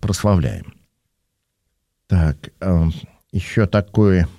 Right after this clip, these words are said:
пришёл вопрос, такой немножко длинный, я попробую, эм, как-то сократить. Как можно говорить о том, что церковь проповедует то же самое учение, что и Иисус?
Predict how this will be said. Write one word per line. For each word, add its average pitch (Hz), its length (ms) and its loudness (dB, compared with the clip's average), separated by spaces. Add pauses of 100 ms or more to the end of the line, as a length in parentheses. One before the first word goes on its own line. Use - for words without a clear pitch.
(240)
пришёл 98 320 -2
вопрос, 127 340 0
такой 104 280 0
немножко 98 500 0
длинный, 92 480 0
я 90 160 0
попробую, 87 920 0 (640)
эм, 73 1040 -4
как-то 90 360 -10
сократить. - 1160 -6 (960)
Как 147 160 4
можно 135 280 2
говорить 123 320 2
о 127 100 0
том, 170 300 2
что 131 540 0 (160)
церковь 151 580 0
проповедует 120 720 2
то 131 140 2
же 113 100 2
самое 113 420 0
учение, 131 500 0
что 117 440 2 (100)
и 143 80 -2
Иисус? 131 960 2